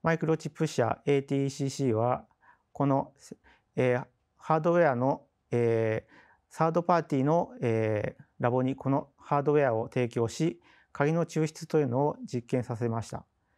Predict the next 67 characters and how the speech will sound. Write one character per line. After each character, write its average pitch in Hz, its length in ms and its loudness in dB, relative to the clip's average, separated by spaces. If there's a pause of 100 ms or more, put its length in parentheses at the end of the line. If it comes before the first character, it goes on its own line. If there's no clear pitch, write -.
(840)
え 135 300 -2
ー、 - 180 -20
専 165 200 0
門 170 180 2
家 151 140 6
が、 160 260 2 (300)
え 110 460 0
ー、 113 40 -4
一 - 40 -8
定 160 200 4
の 165 140 2
時 151 100 -4
間 151 180 2
を 147 60 -2
か 151 120 2
け、 - 260 -2 (440)
様 160 280 0
々 147 220 2
な 123 120 0
攻 131 220 0
撃 131 260 -2
手 151 100 0
法 127 100 2
を 113 80 -2
た 120 100 -4
も-、 120 180 -2 (580)
試 143 200 2
し 139 100 -4
な 143 120 2
が 127 100 0
ら 127 140 2
鍵 139 260 0
の 147 140 0 (500)
抜 143 80 -2
き - 100 -10
取 147 200 4
り 143 40 -10
と 156 80 2
い 160 60 4
う 160 40 0
の 117 180 2
を 117 100 -4 (100)
実 120 140 -6
験 131 220 -2
し 131 120 -6
ま 127 100 -2
し - 80 -12
た 117 120 -2
け 120 100 -2
れ 117 80 0
ど 110 80 -2
も、 139 280 -2 (420)
最 151 220 0
終 151 140 0
的 151 220 0
に 156 240 -2
鍵 143 220 -2
の 147 140 0
抜 147 160 0
き - 100 -18
取 143 140 2
り 139 40 -14
と 151 80 2
い 139 60 2
う 131 40 -2
の 110 120 -4
が 131 240 0